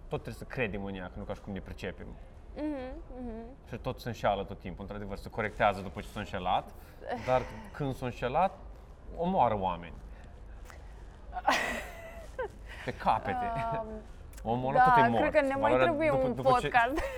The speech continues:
Speaker 1: după ce ai
Speaker 2: aici.
Speaker 1: murit, valoarea de adevăr e zero. Nu mai
Speaker 2: Ah.
Speaker 1: contează după aceea, nu este zero, este doar zero și unu, nu este,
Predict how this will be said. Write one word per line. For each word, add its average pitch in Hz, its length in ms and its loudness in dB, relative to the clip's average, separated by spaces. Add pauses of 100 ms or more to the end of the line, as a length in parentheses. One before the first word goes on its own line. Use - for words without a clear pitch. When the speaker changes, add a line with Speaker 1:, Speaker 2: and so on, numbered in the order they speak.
(300)
Speaker 1:
după - 200 10
ce - 120 6
ai 277 60 6
Speaker 2:
aici. 127 80 4
Speaker 1:
murit, 135 260 8 (220)
valoarea 185 280 12
de 170 60 2
adevăr 170 260 4
e 208 60 6
zero. 131 340 6 (1120)
Nu 120 60 -8
mai 123 100 2
Speaker 2:
Ah. 123 60 0
Speaker 1:
contează 113 340 4
după 98 200 -6
aceea, 104 220 -4
nu 104 120 -2
este 110 200 -4
zero, 110 240 0 (100)
este 127 200 -6
doar 139 200 0
zero 147 260 2
și 143 140 -6
unu, 120 280 0
nu 95 140 -4
este, 98 440 -6